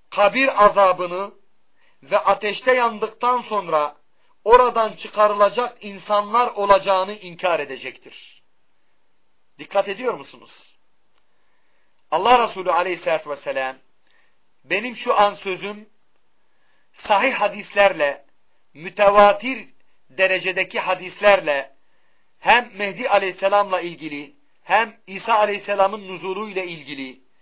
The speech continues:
hem Deccal, e, aleyhünnale ile ilgili Allah Resulü aleyhisselatü vesselam'ın haber verdiği, e, bir sürü kaynak var, bir sürü hadis var. Ancak bunlara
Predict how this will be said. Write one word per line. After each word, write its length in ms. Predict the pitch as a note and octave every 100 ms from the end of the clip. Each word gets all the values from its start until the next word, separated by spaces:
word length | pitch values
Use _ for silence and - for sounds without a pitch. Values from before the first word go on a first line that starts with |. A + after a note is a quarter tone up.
| _ _
hem 340 | - G3 A3+ G#3 _ _ _ _ -
Deccal, 720 | C3+ G3 E3+ - G#3+ G#3+ G#3+ - - - - -
e, 80 | D#3
aleyhünnale 760 | D#3+ G3 A3+ G#3 G#3 A3 G#3 F#3+
ile 180 | F3+
ilgili 600 | F3+ F#3 D#3+ D#3 C#3+ C#3 _ _ _ _ _ _ _ _
Allah 280 | F3 A3+ A#3+
Resulü 180 | A3 A3+
aleyhisselatü 400 | G#3+ G#3+ G#3+ G3+
vesselam'ın 560 | F#3+ G3 F#3+ F#3+ G3 - _ _ -
haber 420 | E3+ F3+ A3+ F#3+
verdiği, 540 | F#3+ E3 D3+ D3 C#3+ _ _ _ _ _ _ _ -
e, 460 | D#3+ E3 D#3 D3+ C#3+ A#2+
bir 200 | B3+ C4+
sürü 420 | - G#3+ G#3 G3
kaynak 500 | - F#3+ G3 G#3+ G#3
var, 180 | G3 F#3
bir 140 | A3+
sürü 200 | - G3
hadis 460 | G3 F#3 F#3 G#3+ -
var. 240 | F3 C4 - _ _
Ancak 400 | F#3+ A3+ G#3+ G3+
bunlara 500 | F#3 G3+ G#3+ A3 -